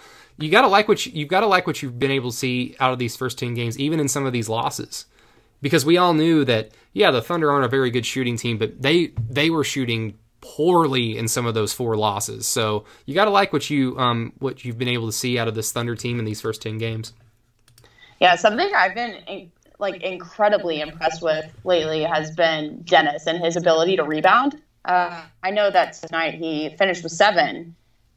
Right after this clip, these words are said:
Speaker 2: and he is just so good. He has the hops.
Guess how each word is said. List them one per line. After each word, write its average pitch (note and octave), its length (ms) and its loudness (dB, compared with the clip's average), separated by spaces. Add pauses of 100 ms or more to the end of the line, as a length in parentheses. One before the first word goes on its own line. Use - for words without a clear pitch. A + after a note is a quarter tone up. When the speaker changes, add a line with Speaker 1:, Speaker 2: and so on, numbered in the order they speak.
(140)
Speaker 2:
and F3+ 640 2
he D#4 340 -4
is D4 280 -6
just B3+ 180 -10
so A#3+ 180 0
good. A3+ 300 2
He C#4+ 140 -2
has G4 200 -2
the - 100 0
hops. - 320 -6